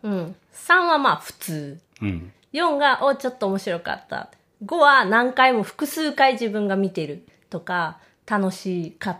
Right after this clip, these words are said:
Speaker 1: た、もっと見たい。
Speaker 2: そうか、それも作ればいいんだね。その、そういうリストを自分で。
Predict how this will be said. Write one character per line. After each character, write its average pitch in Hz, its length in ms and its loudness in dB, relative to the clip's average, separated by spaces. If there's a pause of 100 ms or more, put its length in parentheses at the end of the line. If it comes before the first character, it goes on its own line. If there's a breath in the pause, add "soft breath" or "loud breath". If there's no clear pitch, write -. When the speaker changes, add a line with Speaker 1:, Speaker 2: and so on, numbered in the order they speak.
Speaker 1:
た、 165 140 -6
も 180 160 -2
っ 185 100 -8
と 175 80 -6
見 165 140 -4
た 185 200 -4
い。 156 320 -8
Speaker 2:
そ - 260 -12
う 107 40 -6
か、 - 180 -18
そ - 200 -12
れ 139 80 -4
も 156 340 -4 (300)
作 - 300 -4
れ 143 100 2
ば 92 140 -8
い 95 40 -4
い - 40 -4
ん 87 80 -6
だ 90 100 -10
ね。 98 140 -8
そ 113 200 -8
の、 90 140 -6 (100)
そ 127 240 0
う 120 60 4
い 117 200 0
う - 20 0
リ 117 120 -2
ス - 140 -12
ト 90 220 -2
を 82 60 -6
自 101 200 -6
分 95 260 -6
で。 87 140 -14